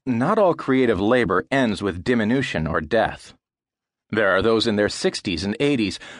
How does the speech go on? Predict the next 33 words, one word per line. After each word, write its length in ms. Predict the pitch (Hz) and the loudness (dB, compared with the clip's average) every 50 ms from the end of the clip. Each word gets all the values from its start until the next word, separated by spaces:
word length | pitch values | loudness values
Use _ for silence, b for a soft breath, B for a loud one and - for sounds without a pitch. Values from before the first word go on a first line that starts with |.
| B B | B B
whose 220 | - 175 202 165 131 | -6 -4 -2 -2 -2
best 320 | 117 127 160 185 185 - | 0 0 0 -2 -2 -2
work 320 | 127 117 139 151 170 - - | -2 0 2 0 0 0 -2
was 200 | 135 123 101 98 | -4 -2 -2 0
done 340 | 98 127 143 127 107 95 | 0 2 2 2 2 0
first. 540 | 85 - 131 131 98 - - - - - - _ _ _ _ _ _ _ _ _ _ _ b b b b b b | -2 0 0 0 0 -2 -4 -8 -10 -12 -16 _ _ _ _ _ _ _ _ _ _ _ b b b b b b
For 140 | - 220 | -4 0
the 100 | 180 170 | 0 0
sake 240 | 160 - 220 196 - | 0 2 0 0 2
of 140 | 127 104 - | 0 -2 -2
coherence, 540 | - 113 98 - - 160 143 101 87 80 - | -2 -4 -4 0 0 0 0 0 0 -2 -2
however, 500 | - 87 85 80 80 69 76 87 - - | -2 0 2 2 0 0 -2 -4 -4 -4
I 180 | - 139 160 185 | -4 -2 0 0
examine 540 | 185 160 127 - 143 135 131 131 127 120 104 | 0 -2 -2 -2 -2 0 0 0 0 -2 -2
youthful 400 | 92 107 147 156 - - 170 160 | -2 -2 -2 -4 -2 -4 -4 -4
figures 520 | - - 110 92 82 85 87 92 - - B B B B B B | -2 -2 -4 -2 -2 -2 -2 -2 -4 -8 B B B B B B
whose 220 | - 127 113 - - | -6 -6 -6 -6 -6
talent 380 | - - 139 143 151 160 156 | -6 -2 0 0 0 0 0
was 180 | 123 123 117 - | -2 -4 -2 -2
extinguished 720 | 135 - - - - 175 170 151 117 90 82 80 - - | -2 -4 -4 -4 -2 0 0 0 0 0 -2 -4 -6 -6
with 140 | - 101 85 | -6 -6 -2
their 160 | - 101 82 | 0 -2 -2
final 400 | 78 - - - 107 110 110 107 | -2 -4 -2 0 2 2 2 0
breaths. 560 | 104 90 98 98 80 73 71 - - - - - _ _ _ _ _ _ _ _ _ _ _ _ _ _ _ _ _ _ _ _ - - | 0 2 2 2 2 2 -2 -4 -10 -12 -12 -14 _ _ _ _ _ _ _ _ _ _ _ _ _ _ _ _ _ _ _ _ -4 -4
It 120 | 117 104 | -4 0
goes 320 | 110 131 123 113 101 - | 2 4 4 4 2 2
without 300 | 110 98 - 98 90 87 | 0 0 2 2 0 0
saying, 500 | - - - 127 107 92 87 90 101 117 | -2 0 2 2 2 2 2 0 -2 -2
but 240 | 117 127 135 139 - _ _ - | 0 0 0 0 -2 _ _ -4
needs 340 | 117 117 165 175 117 - - | -2 -2 0 0 -2 -4 -4
to 60 | - | -6
be 120 | 87 92 90 | -6 -6 -6
said, 440 | - - - 143 110 90 82 76 | -6 -2 0 2 2 2 0 -2